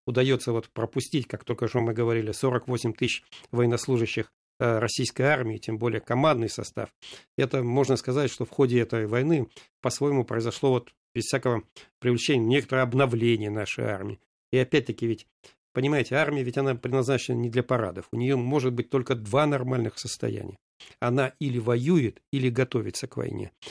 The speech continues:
И поэтому вот, когда говорится, типа, «Ну как же так, если вы,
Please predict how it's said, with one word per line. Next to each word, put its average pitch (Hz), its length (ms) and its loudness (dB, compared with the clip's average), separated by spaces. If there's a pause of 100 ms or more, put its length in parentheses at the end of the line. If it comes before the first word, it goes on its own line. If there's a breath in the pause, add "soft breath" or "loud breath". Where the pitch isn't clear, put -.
(320 loud breath)
И 131 60 0
поэтому 143 440 2
вот, 135 320 -2
когда 127 240 0
говорится, 127 420 0
типа, 117 280 -6
«Ну 113 100 0
как 110 180 -2
же 120 120 -4
так, 107 260 -4
если 117 280 0
вы, 117 200 2